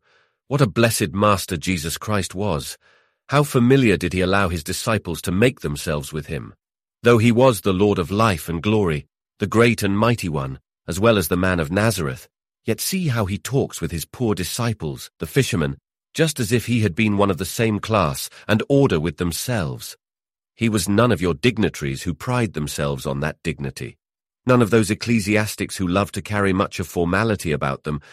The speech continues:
and to walk above other men as if they were not indeed their fellows. But he talks to his disciples just as a father would to his children,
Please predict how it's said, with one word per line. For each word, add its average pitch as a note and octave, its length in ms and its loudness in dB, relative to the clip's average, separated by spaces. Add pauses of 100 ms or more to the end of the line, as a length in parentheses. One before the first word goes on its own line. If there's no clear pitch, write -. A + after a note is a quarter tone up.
(140)
and G2 100 0
to - 80 0
walk G#2+ 300 4
above F#2 360 0
other A2 240 2
men C#2 360 -4 (240)
as F#2+ 120 -2
if G#2+ 140 0
they G2 140 2
were F#2+ 100 2
not F#2+ 220 0
indeed F#2 360 -2
their G2+ 140 0
fellows. C#2+ 600 -8 (440)
But G#2+ 120 2
he B2 160 0
talks - 380 -2
to A2+ 100 -2
his G#2 160 -2
disciples G2+ 680 -4
just - 320 -2
as G#2+ 140 -2
a G#2 40 -2
father A#2+ 480 -2
would C2+ 220 -8
to D2+ 80 -6
his D#2 160 -6
children, D#2 520 -8